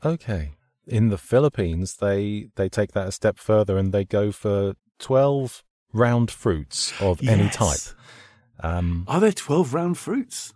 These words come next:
Speaker 1: Oh, let's see if we can get some. Right.
Speaker 2: Okay, in turn.
Speaker 1: In turn. You just, well, you started with grapes.
Speaker 2: Grapes.
Speaker 1: So that's
Speaker 2: Okay.
Speaker 1: already there. Cherries.
Speaker 2: Yeah. Apples.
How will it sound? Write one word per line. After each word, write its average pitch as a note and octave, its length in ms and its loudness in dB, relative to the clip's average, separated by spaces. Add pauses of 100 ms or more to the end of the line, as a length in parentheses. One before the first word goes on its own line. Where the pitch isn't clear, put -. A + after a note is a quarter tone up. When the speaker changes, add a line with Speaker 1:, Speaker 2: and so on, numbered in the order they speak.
(680)
Speaker 1:
Oh, A#2 240 6
let's A2 240 0
see A#2 100 4
if G#2 100 2
we A2 80 2
can A2+ 200 4 (240)
get A#2 140 0
some. F2 300 0 (340)
Right. G#2 240 2 (240)
Speaker 2:
Okay, C3 300 -2 (320)
in D#3+ 100 2
turn. G2 360 -2 (140)
Speaker 1:
In A#2 160 4
turn. F2 280 2 (480)
You A#2+ 160 -2
just, A2+ 180 -2 (140)
well, F2+ 200 2
you F#2+ 160 -4
started F#2+ 360 0
with E2+ 120 -6
grapes. D2 520 -4
Speaker 2:
Grapes. - 480 -4
Speaker 1:
So F#2 100 -4
that's F2+ 140 0
Speaker 2:
Okay. F2+ 60 0
Speaker 1:
already E2 140 -4
there. D2+ 300 -4
Cherries. F2+ 420 2 (480)
Speaker 2:
Yeah. C3+ 60 0
Apples. D#2 400 -8